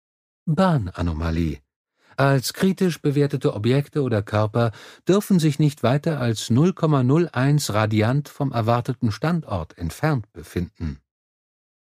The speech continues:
"Welcher Körper hat die Anomalie?" "Bahnanomalie." Das hilft mir nicht weiter.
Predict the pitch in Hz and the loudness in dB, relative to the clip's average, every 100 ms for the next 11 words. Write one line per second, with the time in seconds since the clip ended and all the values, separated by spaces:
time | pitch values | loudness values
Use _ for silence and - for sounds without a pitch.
0 | _ _ _ _ - 104 120 107 123 147 | _ _ _ _ -12 0 2 4 2 2
1 | 143 143 123 160 - 170 139 135 107 95 | 2 2 2 0 0 -2 2 2 4 2
2 | 90 76 - _ _ _ _ _ _ _ | 0 -4 -8 _ _ _ _ _ _ _
3 | _ _ 185 170 127 90 80 - 87 82 | _ _ 0 2 0 -2 -8 -6 -4 -4
4 | 80 80 85 73 - _ _ _ _ _ | -4 -2 -2 -4 -10 _ _ _ _ _
5 | _ _ _ _ _ _ _ - 107 110 | _ _ _ _ _ _ _ -10 -4 -2
6 | 95 - 87 80 - 92 85 78 | -2 -2 -4 -4 -4 -6 -4 -10